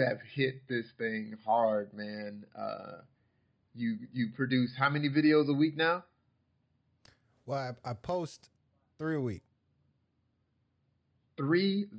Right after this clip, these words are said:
Speaker 1: videos a week. And when you first started, um, how many videos were you able to, like, make, create, and, and, uh, post?
Speaker 2: Uh, I'd, I'd be doing great to do one a week.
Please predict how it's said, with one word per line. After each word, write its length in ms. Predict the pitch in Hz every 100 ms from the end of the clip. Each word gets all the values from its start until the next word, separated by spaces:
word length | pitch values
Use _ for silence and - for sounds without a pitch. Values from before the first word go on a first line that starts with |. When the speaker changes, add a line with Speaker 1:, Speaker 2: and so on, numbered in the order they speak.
| 117
Speaker 1:
videos 500 | 139 135 127 123 123 -
a 80 | 120
week. 460 | 113 107 107 95
And 120 | 107 107
when 120 | 117
you 100 | 117 - -
first 360 | 180 175 -
started, 540 | - 147 143 120 107 - _ _ _ _
um, 520 | 117 113 107 107 92 87 107
how 80 | 143
many 180 | 139 127
videos 420 | 127 127 120 113
were 100 | 120
you 200 | 117 120
able 300 | 117 110 113
to, 80 | 113
like, 280 | 113 110 - _ _ _ _ _ _ _ _ -
make, 320 | 131 131 131
create, 580 | - 135 123 117 117 -
and, 680 | 123 113 110 110 107 107 110 -
and, 400 | 117 110 107 107
uh, 180 | 107 104
post? 420 | 127 107 - _ _ _ _ _ _ _ _ _ -
Speaker 2:
Uh, 300 | 85 76 78 87 123
I'd, 240 | 113 107 107 _
I'd 220 | 139 123
be 100 | 113
doing 520 | 113 117 110 101 92 90 _ _ _ _
great 440 | 87 101 131 110 -
to 100 | 113
do 420 | 98 104 101 95 - _ -
one 260 | 95 240
a 40 | 92
week. 400 | 92 90 -